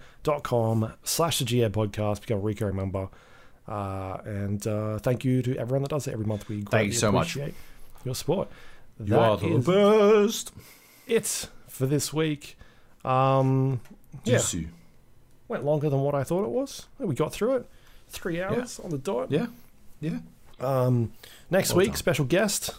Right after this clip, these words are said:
Speaker 1: Uh, I won't be here, but I'll be back after that. And, uh, hopefully, hopefully it'll be a fun show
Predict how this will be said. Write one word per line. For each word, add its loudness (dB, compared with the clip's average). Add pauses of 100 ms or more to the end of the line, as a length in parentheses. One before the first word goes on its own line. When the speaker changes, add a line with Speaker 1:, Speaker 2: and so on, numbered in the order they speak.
(220)
Speaker 1:
Uh, 2
I 2
won't 4
be 2
here, 0
but 2
I'll -2
be 0
back -4
after -2
that. 0 (640)
And, 0
uh, 2 (400)
hopefully, 0 (360)
hopefully -2
it'll 0
be 2
a -2
fun -2
show -2